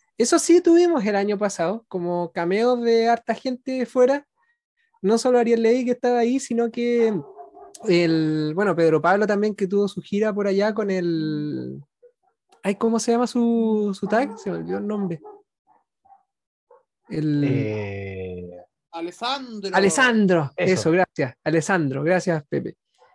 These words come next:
Speaker 1: Y el, y Montoya, pues, que estuvo en, en un Dark también luchando.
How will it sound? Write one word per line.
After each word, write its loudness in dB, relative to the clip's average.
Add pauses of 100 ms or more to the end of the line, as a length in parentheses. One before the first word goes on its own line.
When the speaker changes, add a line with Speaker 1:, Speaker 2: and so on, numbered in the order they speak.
(560)
Speaker 1:
Y 6
el, 6
y 4
Montoya, 4
pues, 0
que -2
estuvo 2
en, 2
en 0
un 0
Dark 2
también 0
luchando. 0